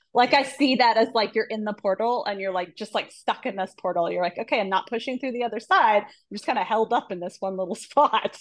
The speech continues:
Speaker 1: I
Speaker 2: Right.
Speaker 1: don't
Speaker 2: I'm
Speaker 1: know
Speaker 2: not
Speaker 1: which
Speaker 2: sure
Speaker 1: way
Speaker 2: what's happening. Is somebody gonna
Speaker 1: <laughs>
Speaker 2: come from behind me and knock me out and I'll be loose? Am I gonna
Speaker 1: Could you
Speaker 2: just
Speaker 1: push me forward?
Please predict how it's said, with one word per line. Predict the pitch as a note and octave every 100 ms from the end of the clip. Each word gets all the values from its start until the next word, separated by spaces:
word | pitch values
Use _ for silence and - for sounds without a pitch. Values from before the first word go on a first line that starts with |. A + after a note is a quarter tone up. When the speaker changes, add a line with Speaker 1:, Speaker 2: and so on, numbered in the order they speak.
| -
Speaker 1:
I | A#3+
Speaker 2:
Right. | -
Speaker 1:
don't | B3+
Speaker 2:
I'm | G3
Speaker 1:
know |
Speaker 2:
not | A3+
Speaker 1:
which | A#3+
Speaker 2:
sure | C4+
Speaker 1:
way | D4
Speaker 2:
what's | D4
happening. | D#4+ F4+ C4+ G3+ F3+ F#3+ G3+ -
Is | F#3+
somebody | - A3 A#3+
gonna | A#3 A3+
Speaker 1:
<laughs> | A3
Speaker 2:
come | A3+ A3+ -
from | A#3+
behind | A#3 A3+ A3+ C4
me | D4 C4+
and | E3
knock | D#3+ G#3
me | G#3 G3
out | G#3+ F#4 D#4+ G#3+
and | - - B4+ -
I'll | -
be | F#3 F#3+
loose? | F3 F#3+ D#4 - - - _ _ - A#3
Am | G#3+
I | A3
gonna | A#3 C#4
Speaker 1:
Could |
you | C#4+
Speaker 2:
just | C#4
Speaker 1:
push | C#4+
me | E4 E4
forward? | E4 B3 D4